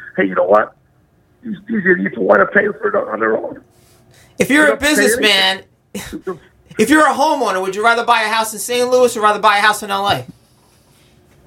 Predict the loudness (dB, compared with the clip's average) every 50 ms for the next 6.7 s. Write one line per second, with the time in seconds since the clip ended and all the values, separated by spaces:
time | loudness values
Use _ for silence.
0 | _ _ _ _ _ _ -8 _ -2 0 2 2 2 2 0 0 -2 -4 -6 -4
1 | -4 -2 -2 -2 -2 -2 0 0 2 2 2 0 -4 -8 -12 -14 -16 -20 -14 _
2 | -12 -12 -10 -14 -2 0 0 0 0 -6 -10 0 0 0 2 2 -2 0 2 0
3 | 0 0 -4 -2 0 0 0 0 -2 -4 -8 -10 -16 -20 _ _ -8 -6 -6 -8
4 | -2 0 0 0 0 -2 -4 -4 -4 -4 -6 -12 -18 -20 -20 _ -6 -6 -6 -6
5 | _ _ _ _ _ -2 -2 0 -2 -2 -4 -4 -2 -2 -2 -2 -4 -8 -12 -12
6 | -12 -12 -12 -2 2 4 4 6 4 2 2 0 -6 -8